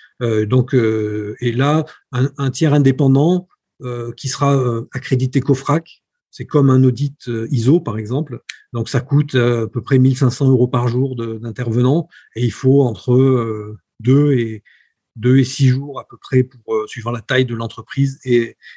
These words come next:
et son, et son ambition, euh, euh, de société à mission.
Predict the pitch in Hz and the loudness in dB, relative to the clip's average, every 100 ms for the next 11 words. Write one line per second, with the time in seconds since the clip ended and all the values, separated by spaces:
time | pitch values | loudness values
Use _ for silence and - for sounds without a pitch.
0 | _ 120 104 - 127 120 - - - 123 | _ -6 -6 -2 -2 -2 -4 -6 2 4
1 | 123 110 - 127 123 117 110 104 _ _ | 4 2 0 0 2 0 -4 -8 _ _
2 | _ 120 113 113 110 113 120 117 - - | _ -6 -4 -4 -6 -8 -14 -18 -20 -20
3 | _ _ _ _ _ _ 123 113 131 123 | _ _ _ _ _ _ -2 0 0 0
4 | 113 123 110 - | 2 0 0 -6